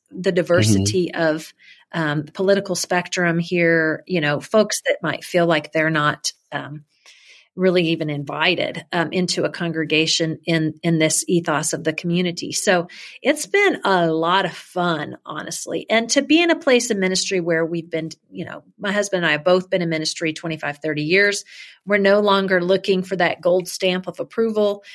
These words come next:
Speaker 1: Um, you know, we're just being who we are. And we found a
Speaker 2: Mm-hmm.
Speaker 1: congregation that is pretty close to who we are in terms of how we follow Jesus. And that's been a, a lovely and fun adventure.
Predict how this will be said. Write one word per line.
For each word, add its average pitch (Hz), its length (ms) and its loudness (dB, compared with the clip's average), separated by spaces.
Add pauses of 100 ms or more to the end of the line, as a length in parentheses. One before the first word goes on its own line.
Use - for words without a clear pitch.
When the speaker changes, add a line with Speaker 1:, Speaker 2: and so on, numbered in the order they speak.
(220)
Speaker 1:
Um, 170 480 2 (340)
you 208 160 2
know, 175 200 4
we're 196 180 2
just - 540 -8 (280)
being 262 280 2
who 247 160 -2
we 196 180 2
are. 254 540 4
And 202 160 -4
we 208 80 -4
found 202 240 -6
a 196 40 -4
Speaker 2:
Mm-hmm. 202 140 -10
Speaker 1:
congregation 190 880 -2 (300)
that 190 120 0
is 185 120 -2
pretty 277 260 -4
close 254 720 0 (280)
to 214 120 0
who 220 220 0
we 214 260 4
are 233 460 0 (560)
in 190 100 -4
terms 185 300 0
of 185 80 -4
how 185 160 2
we 180 140 2
follow 175 340 2
Jesus. 165 680 0
And 175 160 -2
that's 160 220 -2
been 175 220 0
a, - 220 -4
a 170 120 2
lovely 175 720 2
and 165 160 -2
fun 160 640 0 (200)
adventure. 156 580 -4